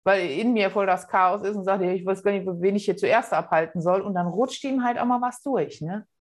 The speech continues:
Und dann stehst du da. Die vierte Ebene ist die Synergie. Das sind die fortgeschrittenen Resilienzfähigkeiten.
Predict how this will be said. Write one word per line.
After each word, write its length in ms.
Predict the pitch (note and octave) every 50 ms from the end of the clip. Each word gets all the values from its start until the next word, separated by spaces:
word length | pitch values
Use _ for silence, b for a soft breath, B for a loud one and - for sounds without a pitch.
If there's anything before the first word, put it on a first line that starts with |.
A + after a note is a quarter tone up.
| _ _ _ _ _ _ _ _ _ _ _ _ _ -
Und 80 | C4+
dann 60 | D4
stehst 340 | D4+ - - E3 D3 - -
du 40 | -
da. 280 | - - - - D3+ _ _ _ _ _ _ _ _ _ _ _ _ _ _ _ _ _ _ _ _ _ _ _ - - _ _ _ _ _ _ _ -
Die 100 | G#3 F#3+
vierte 600 | - - C#4 D#4 D4 D4+ B3+ G#3 - - - - -
Ebene 600 | F3 F3 E3+ E3 E3 E3 E3 E3 E3 F#3 F3 - -
ist 520 | F3 F#3 F#3+ G#3 G3+ - - _ _ _ _ _ _ _ _ _ _ -
die 120 | E3+ D#3+
Synergie. 760 | D3+ D#3+ E3 E3 D#3 D3+ D3 F3+ G#3+ A#3 A3+ F#3 B2 - - _ _ _ _ _ _ _ _ _ _ _ _ _ _ _ _ _ _ _ _ _ _ b b b b b b
Das 120 | - D4+ E4
sind 100 | F#4 C#4+
die 80 | D4+
fortgeschrittenen 1000 | D4 - G3 F#3 F#3 F3+ - E3 D3+ - - - D#3 D3 C#3 - - D3 D3 D3
Resilienzfähigkeiten. 1400 | C#3+ C#3+ C#3+ C#3+ C#3+ C#3+ C#3+ C#3+ C#3+ C#3 C#3 - - D#3 C#3+ C3 C3 - - - C3+ B2 B2 B2 - - - -